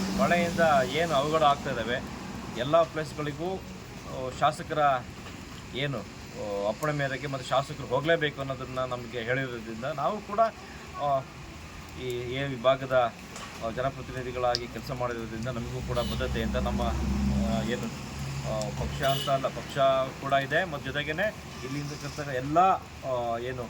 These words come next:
ಮುಖಂಡರುಗಳನ್ನ ಇಟ್ಕೊಂಡು ನಾವು, ಆ, ಗ್ರಾಮ ಪಂಚಾಯತಿ ಅಧ್ಯಕ್ಷರು ಇರ್ಬೋದು, ಆ, ನಮ್ಮ ಕೆ ಡಿ ಪಿ ಸದಸ್ಯರು ಇರ್ಬೋದು, ಹಾಗೆ ಎಲ್ರನ್ನೂ, ಆ, ಇಟ್ಕೊಂಡು ನಾವು ಆ ಪ-, ಆ ಮನೆಗಳಿಗೆ ಭೇಟಿ ಕೊಡುವಂಥದ್ದು ಆಗಿರ್ಬೋದು, ನಮ್ಮ ಕೈಲಾದಂಥ ಆರ್ಥಿಕ ಸಹಾಯ ಕೂಡ ಮಾಡಿಬಿಟ್ಟು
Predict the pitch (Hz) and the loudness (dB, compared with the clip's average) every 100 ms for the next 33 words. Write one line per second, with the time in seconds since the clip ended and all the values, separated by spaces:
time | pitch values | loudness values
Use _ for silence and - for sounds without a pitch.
0 | - - 117 113 143 139 131 131 123 123 | -10 -12 -6 -2 0 0 -2 -2 0 0
1 | 120 143 139 131 123 131 156 165 - - | -2 -2 -2 0 0 0 -4 -6 -8 -12
2 | - 113 110 120 120 127 117 120 113 131 | -6 -4 -2 -2 -2 -4 -4 -4 -4 -4
3 | 127 135 113 117 117 120 120 123 120 - | -6 -6 -6 -4 -4 -4 -4 -4 -6 -12
4 | - - 113 113 113 113 156 123 123 131 | -14 -10 -4 -2 -2 -2 0 -2 -2 -2
5 | 120 123 127 127 117 117 113 113 110 - | -4 -4 -4 -6 -4 -4 -2 -4 -6 -10
6 | - 120 117 123 143 156 160 147 123 120 | -4 -2 0 -2 -2 -2 -2 -4 -4 -6
7 | 117 117 - 120 117 127 127 147 123 151 | -6 -6 -8 -10 -8 -6 -6 -4 -4 -4
8 | 165 - - - 110 107 117 110 123 131 | -10 -12 -14 -4 -2 2 2 2 0 -2
9 | 131 123 117 123 131 123 120 110 117 113 | -2 -2 -2 -2 -4 -4 -4 -4 -4 -2
10 | 117 120 117 123 143 156 135 151 160 156 | 0 -2 -4 -4 -4 -4 -4 -4 -2 0
11 | 147 143 139 156 127 - 131 113 113 131 | 0 -2 -2 -2 -2 -4 -10 -8 0 0
12 | 127 123 123 120 123 123 113 160 | 0 -2 -2 0 -2 -4 -6 -6